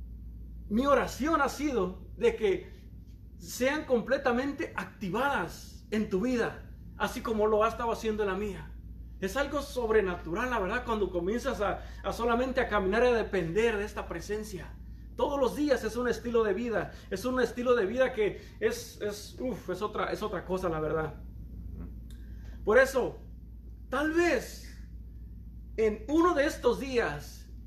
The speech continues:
ese fuego caiga sobre tu vida. Si no es hoy,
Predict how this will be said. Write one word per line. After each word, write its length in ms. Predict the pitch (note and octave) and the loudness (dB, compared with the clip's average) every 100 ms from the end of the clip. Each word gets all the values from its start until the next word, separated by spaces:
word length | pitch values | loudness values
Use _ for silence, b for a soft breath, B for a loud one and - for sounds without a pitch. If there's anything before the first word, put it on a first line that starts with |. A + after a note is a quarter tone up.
| - - - - - - - | -14 -14 -14 -14 -14 -14 -8
ese 220 | A3 C4 | -6 -6
fuego 320 | - B3 A#3+ | -6 -4 -2
caiga 260 | A3 A#3 A3+ | -2 -2 -2
sobre 260 | G#3+ F#3+ | 0 0
tu 120 | F3+ F#3+ | 2 0
vida. 400 | F#3 C#3 - - - - - | 0 -2 -6 -12 -12 -12 -12
Si 200 | - B3 | -2 2
no 120 | B3 C#4 | 4 4
es 160 | C4+ | 4
hoy, 340 | C#4+ C4 E3+ | 6 6 4